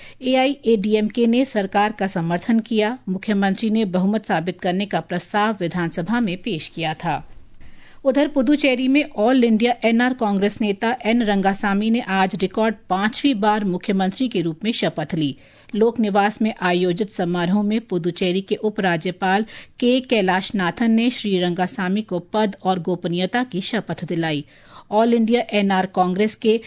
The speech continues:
मल्लाडी कृष्ण राव और भाजपा के ए नरसिम्हम ने भी मंत्री पद की शपथ ली। इस अवसर पर भाजपा के राष्ट्रीय अध्यक्ष नितिन नवीन, राष्ट्रीय महासचिव बीएल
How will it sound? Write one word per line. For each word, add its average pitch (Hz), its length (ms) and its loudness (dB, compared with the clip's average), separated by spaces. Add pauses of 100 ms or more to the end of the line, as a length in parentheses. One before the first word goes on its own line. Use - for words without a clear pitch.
(220)
मल्लाडी 214 440 2
कृष्ण 202 400 0
राव 180 300 2 (120)
और 180 240 2
भाजपा 185 500 -2
के 226 260 -6
ए 220 220 4 (360)
नरसिम्हम 226 560 2
ने 170 260 4
भी 233 220 -2 (200)
मंत्री 190 300 0
पद 226 260 -2
की 185 180 -6
शपथ 185 460 -2
ली। 160 200 -4 (160)
इस 196 220 -2
अवसर 185 260 0
पर 202 220 0
भाजपा 180 480 -2
के 202 180 0
राष्ट्रीय 175 500 -2
अध्यक्ष 175 460 -4
नितिन 175 460 -2
नवीन, 170 340 0 (320)
राष्ट्रीय 220 460 0
महासचिव 208 640 0 (100)
बीएल 165 380 -2